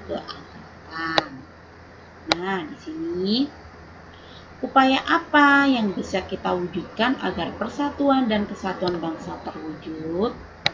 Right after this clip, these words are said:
Nah, upaya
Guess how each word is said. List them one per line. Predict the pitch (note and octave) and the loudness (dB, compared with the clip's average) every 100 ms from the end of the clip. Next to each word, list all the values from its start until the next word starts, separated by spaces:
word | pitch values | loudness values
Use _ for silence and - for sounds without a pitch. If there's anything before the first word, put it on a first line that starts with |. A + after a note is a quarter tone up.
| - - - - - - - - - - - - - - - - - - - | -6 -20 -20 -20 -18 -14 -12 -12 -14 -18 -20 -20 -20 -20 -20 -20 -20 -20 -10
Nah, | E3+ G3 G#3 - - - - | -2 2 2 0 -10 -20 -14
upaya | - - E3+ E3+ | -8 -2 -2 -2